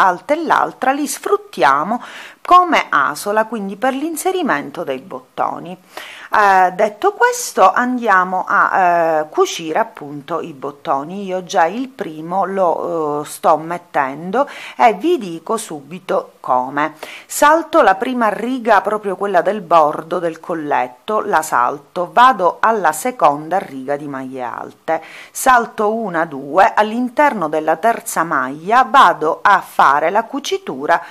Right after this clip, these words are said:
per il mio bottone. Quindi è proprio in quella terza maglia che io mi appoggio per andare a cucire il bottone.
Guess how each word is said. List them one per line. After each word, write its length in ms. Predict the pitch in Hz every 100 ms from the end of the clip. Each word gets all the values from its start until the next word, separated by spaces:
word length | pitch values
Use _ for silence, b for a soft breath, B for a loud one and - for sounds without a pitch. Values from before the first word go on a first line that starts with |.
| B B
per 440 | 247 247 262 294
il 140 | 285 277
mio 420 | 240 175 151 160
bottone. 840 | 147 139 - - 117 123 160 156 B B B B -
Quindi 300 | 226 180 196
è 80 |
proprio 420 | 196 254 254 208 170
in 80 |
quella 380 | 185 233 208 156
terza 400 | 156 196 - 339
maglia 560 | 349 165 143 170 214 226
che 120 | 302
io 280 | 285 165 160
mi 120 | 208
appoggio 920 | 262 262 - 147 139 147 175 285 339 B B B
per 560 | - 269 214 170 170 170
andare 680 | 240 240 226 170 147 147 156
a 100 | 202
cucire 800 | - - 370 - 170 147 143 - 190
il 340 | 175 160 135
bottone. 840 | 131 135 - - 127 - 147 160